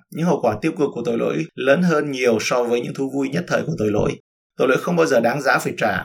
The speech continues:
ngay cả đối với những người được tha thứ tội lỗi. Có nghĩa là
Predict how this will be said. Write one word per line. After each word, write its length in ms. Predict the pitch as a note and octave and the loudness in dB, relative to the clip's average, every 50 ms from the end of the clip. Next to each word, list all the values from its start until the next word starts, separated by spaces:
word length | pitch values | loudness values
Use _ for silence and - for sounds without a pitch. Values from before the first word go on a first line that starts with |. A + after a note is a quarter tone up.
| - _ | -8 _
ngay 240 | - B2+ C3 C3+ C3+ | -10 -4 -2 -2 -2
cả 160 | - - G#2+ G2 | 0 -2 -4 -2
đối 140 | A2 A2+ C3 | 0 0 0
với 380 | C3+ B2+ C3+ C3 C#3 - - - - A#2+ B2 B2+ | 0 0 2 2 2 0 0 -6 -10 -12 -4 -2
những 220 | C3+ C#3 F3+ E3+ | 0 2 4 4
người 180 | C#3+ B2+ A#2+ G#2+ | 4 4 2 2
được 160 | G#2+ G#2+ G#2 | 0 -2 -4
tha 180 | - - A2+ A#2 | -4 -4 -4 -4
thứ 140 | A#2 A#2+ - - | -4 -4 -4 -2
tội 100 | A2 - | -2 -2
lỗi. 200 | - - - - - - _ _ _ _ _ _ _ _ _ | -2 -4 -4 -8 -10 -14 _ _ _ _ _ _ _ _ _
Có 100 | B2+ B2+ | -8 -6
nghĩa 140 | C3+ C#3 D3 | -2 -2 0
là 300 | C3+ A#2 A2 G#2 G2 | 0 -2 -2 -4 -8